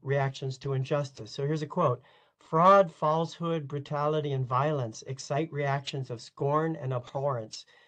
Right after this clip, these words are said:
Smith observed, "and murder, theft, and robbery call loudest for vengeance and punishment. This is an innate sense of justice," Smith talked about, "that the main, which he said, quote, is, provides the main pillar that upholds society,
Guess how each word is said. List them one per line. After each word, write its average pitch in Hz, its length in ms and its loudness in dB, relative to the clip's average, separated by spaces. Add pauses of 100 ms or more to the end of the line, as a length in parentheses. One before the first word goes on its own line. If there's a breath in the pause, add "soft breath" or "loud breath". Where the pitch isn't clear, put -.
(120 soft breath)
Smith 139 340 -4
observed, 120 540 -6 (340 soft breath)
"and 131 180 2
murder, 175 400 4
theft, 175 400 -2
and 143 180 -2
robbery 143 440 4
call 147 380 2
loudest 139 540 2
for 135 120 -6
vengeance 131 580 -4
and 123 160 -8
punishment. 147 500 -6 (480 soft breath)
This 165 160 0
is 202 120 2
an 156 240 2
innate 185 380 2
sense 170 360 -2
of 127 100 -6
justice," 135 500 -6
Smith 123 320 -8
talked 123 280 -4
about, 117 340 -4 (420 soft breath)
"that 135 380 4
the 139 100 8
main, 185 480 6
which 147 300 2
he 180 140 0
said, 160 400 2 (180)
quote, 160 340 4
is, 151 320 -2
provides 160 400 2
the 151 80 -2
main 165 360 2
pillar 175 340 2
that 131 160 -6
upholds 147 420 -4
society, 143 580 -4